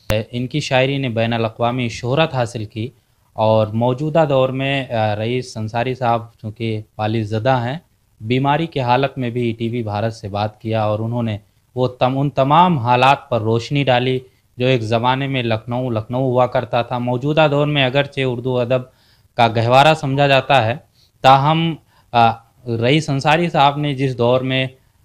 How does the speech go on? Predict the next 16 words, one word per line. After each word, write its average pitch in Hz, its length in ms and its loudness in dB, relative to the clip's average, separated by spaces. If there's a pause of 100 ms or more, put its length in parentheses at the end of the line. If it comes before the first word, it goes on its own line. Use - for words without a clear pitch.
अ, 113 240 2 (500)
शायरी 135 460 2
की 123 160 -4
शुरुआत 131 520 4
की 120 120 0
थी, 117 360 -8 (280)
उस 185 220 2
दौर 139 280 4
में 143 340 -2
उर्दू 135 520 -2
शायरी 127 800 -2
उरूज 135 360 -2
पर 139 180 -2
हुआ 131 200 2
करती 123 320 -4
थी 127 360 -6